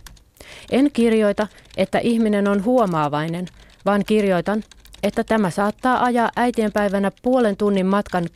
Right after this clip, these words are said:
kerätäkseen mökiltä sinivuokkoja maljakkoon äitiänsä tai lastensa äitiä varten.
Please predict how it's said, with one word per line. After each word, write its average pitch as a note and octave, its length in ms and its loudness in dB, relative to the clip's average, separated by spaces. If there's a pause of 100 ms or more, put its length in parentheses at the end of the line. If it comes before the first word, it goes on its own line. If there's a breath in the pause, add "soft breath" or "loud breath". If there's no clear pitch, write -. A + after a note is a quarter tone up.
(120)
kerätäkseen G3 600 -2
mökiltä A3 400 0
sinivuokkoja E3+ 800 -2
maljakkoon F3+ 680 -2 (300 loud breath)
äitiänsä F#3+ 560 -2 (220)
tai G#3 140 0
lastensa F#3 540 -2
äitiä E3 460 -2
varten. D#3 480 -6